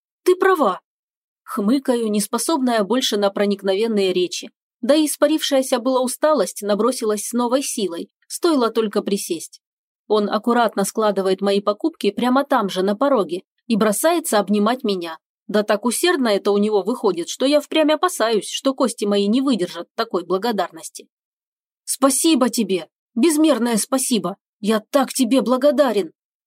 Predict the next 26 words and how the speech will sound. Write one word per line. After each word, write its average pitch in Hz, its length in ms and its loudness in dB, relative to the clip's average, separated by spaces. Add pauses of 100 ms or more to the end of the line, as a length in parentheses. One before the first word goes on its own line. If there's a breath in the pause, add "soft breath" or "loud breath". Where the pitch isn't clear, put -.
(500)
"Пользуйся 330 600 0
на 254 160 2
здоровье!" 220 720 0 (340)
сиплю 233 400 -2
едва 220 300 0
слышно 233 520 -2
и 240 220 -2
счастливо 254 500 -2
вздыхаю, 247 560 0
когда 220 260 0
меня 240 280 0
наконец-то 233 580 -2
выпускают 226 720 -2
из 185 200 -2
железной 196 440 0
хватки. - 480 -6 (640)
Тимоха 262 460 2
вновь 269 340 2
пытается 214 520 0
отблагодарить 208 720 0
меня, 170 280 -6
но 196 100 2
я 240 240 2
выставляю 247 560 0
вперед 208 400 -2
ладонь. 190 400 -2